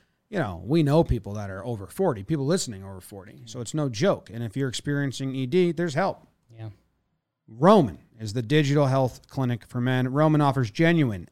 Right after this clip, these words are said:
F D A approved medication for as little as four dollars per dose. At Roman, there are no waiting rooms. There are no hassle, just a straightforward and convenient digital experience, which means you can take care of it all from the comfort of your home.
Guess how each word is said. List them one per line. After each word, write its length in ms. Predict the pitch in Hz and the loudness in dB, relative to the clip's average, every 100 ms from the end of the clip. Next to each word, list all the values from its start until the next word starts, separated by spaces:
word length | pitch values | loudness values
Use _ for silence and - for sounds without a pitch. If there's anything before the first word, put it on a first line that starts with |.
| _ | _
F 320 | 190 226 - | 0 0 0
D 200 | - 208 | -4 2
A 140 | 165 156 | 4 2
approved 340 | 143 151 139 | 2 0 2
medication 560 | 131 127 - 120 113 117 | 0 -2 -2 -6 -4 -6
for 160 | 127 | -4
as 60 | 117 | -2
little 260 | 120 120 113 | -2 -2 -2
as 100 | - | -6
four 240 | - 170 | -4 0
dollars 380 | 160 151 147 139 | 2 2 2 -2
per 180 | - 175 | -8 -8
dose. 540 | 226 262 233 - - _ _ _ _ - | 0 2 2 0 -8 _ _ _ _ -2
At 140 | 160 | 2
Roman, 440 | 175 214 247 254 240 | 8 10 10 10 8
there 140 | 233 | 6
are 120 | 233 240 | 6 6
no 720 | 226 247 269 285 294 294 294 | 4 4 6 10 12 10 8
waiting 460 | 262 269 294 285 | 6 6 6 4
rooms. 440 | 262 170 110 - - | 4 2 0 -10 -14
There 120 | 120 | -10
are 20 | |
no 180 | 117 131 | -6 -6
hassle, 600 | 120 160 214 202 - 214 | -6 -4 -2 -2 -2 -4
just 180 | 135 120 | -4 -4
a 40 | |
straightforward 500 | 120 151 143 156 147 | -2 0 0 2 0
and 100 | 143 | 0
convenient 480 | 139 131 143 147 113 | -2 -2 0 0 0
digital 380 | 131 175 202 175 | -2 0 2 0
experience, 480 | 127 - 120 156 151 | -2 -6 -4 -4 -6
which 160 | 127 | -6
means 240 | 131 135 127 | -4 -2 -4
you 80 | |
can 160 | 123 120 | -4 -6
take 200 | - 131 | -4 -6
care 240 | - 139 | -2 -2
of 120 | 139 143 | 0 -2
it 120 | 139 | -2
all 240 | 135 139 | 0 0
from 140 | 131 143 | 0 -6
the 80 | |
comfort 380 | 127 127 120 131 | -4 -4 -4 -6
of 100 | 123 | -8
your 120 | 120 | -6
home. 300 | 110 190 185 | 2 4 4